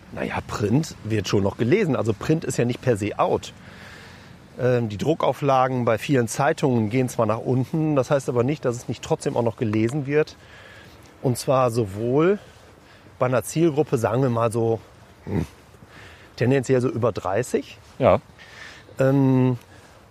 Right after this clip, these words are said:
Speaker 1: darum machen wir noch Print, weil wir glauben, dass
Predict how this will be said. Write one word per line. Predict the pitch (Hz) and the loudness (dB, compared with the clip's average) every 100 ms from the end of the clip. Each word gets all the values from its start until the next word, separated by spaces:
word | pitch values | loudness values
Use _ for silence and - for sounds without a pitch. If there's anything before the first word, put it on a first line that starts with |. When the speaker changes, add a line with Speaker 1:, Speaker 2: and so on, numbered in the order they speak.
| - - - | -20 -20 -2
Speaker 1:
darum | 214 156 | 0 2
machen | 120 98 127 | 0 0 2
wir | 139 | 2
noch | 147 - | 0 -2
Print, | - 254 269 | -2 0 0
weil | 117 120 | 0 0
wir | 117 | 0
glauben, | 107 98 101 151 226 - - - - - - - | 0 2 2 2 -2 -6 -18 -20 -20 -20 -20 -2
dass | 131 131 - - | 0 0 -6 -14